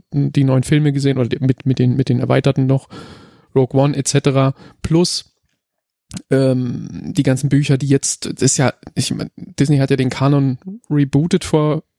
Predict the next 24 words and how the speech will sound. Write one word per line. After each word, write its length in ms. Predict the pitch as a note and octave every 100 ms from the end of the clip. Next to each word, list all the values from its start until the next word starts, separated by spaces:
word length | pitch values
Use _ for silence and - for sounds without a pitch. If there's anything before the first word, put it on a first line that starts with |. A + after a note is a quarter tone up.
| -
äh, 280 | D3+ D3 D#3+
vor 180 | D#3+
ein 40 | D3
paar 180 | - D3
Jahren, 340 | C#3 D3 D3+
insofern 360 | C#3 C#3 C#3 C3+
ist 120 | -
auch 100 | C#3+
viel, 360 | - D#3 D3+ D3+ - - - - _ -
ähm, 260 | C3+ C3 C3
rausgeflogen, 800 | B2+ B2 D#3 G3 - D#3 D#3
was 140 | C#3 B2+
früher 280 | - C#3+ C#3
Kanon 400 | C#3 C3+ C3 B2
war, 180 | C3 C3+
was 100 | C3
es 100 | -
jetzt 160 | -
nicht 160 | D3 E3
mehr 140 | E3
ist. 240 | F3 - - - - - _ _ _ _ -
Ähm, 540 | D3 C#3+ C#3 C#3 C3 C3+ _ _ - - _ _ _ _ -
aber 160 | C#3+
das, 380 | C#3 C3 - _